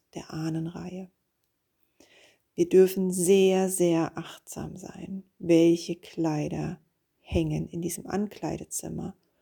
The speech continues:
Und gleichzeitig dürfen wir sehr, sehr achtsam sein, wenn das Ego sich dort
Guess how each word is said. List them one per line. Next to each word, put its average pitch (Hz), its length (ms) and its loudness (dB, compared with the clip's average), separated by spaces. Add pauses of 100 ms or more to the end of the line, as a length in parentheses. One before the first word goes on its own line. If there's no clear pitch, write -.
(340)
Und 185 180 -2
gleichzeitig 202 760 0
dürfen 175 320 -2
wir 170 160 0
sehr, 165 240 4
sehr 165 200 -2
achtsam 160 420 -10
sein, 165 420 -8 (560)
wenn 180 320 2
das 220 320 -6
Ego 160 400 0
sich 160 240 -6
dort 160 340 -2